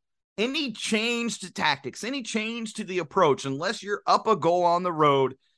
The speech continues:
and then at that point, it could be the thirtieth minute. Well, you know what? We're parking the damn bus.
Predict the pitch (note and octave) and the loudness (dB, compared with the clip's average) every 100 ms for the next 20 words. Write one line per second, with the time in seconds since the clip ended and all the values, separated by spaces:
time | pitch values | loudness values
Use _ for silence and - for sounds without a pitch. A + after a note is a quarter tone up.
0 | _ - E3 F#3 F3 F#3 G#3 G3 F3+ F3 | _ -8 -2 0 2 2 2 0 -2 -2
1 | G3 D#3 C3+ B2+ F3+ F#3+ F3+ D#3 D#3+ C3+ | -2 -2 -2 2 4 4 4 0 0 0
2 | G#2+ C3+ C#3+ D#3 D#3+ D#3+ C#3 C3 B2+ A2+ | 0 -2 0 0 -2 -2 -2 -2 -4 -6
3 | A#2+ B2 A2+ - - | -6 -2 -4 -4 -16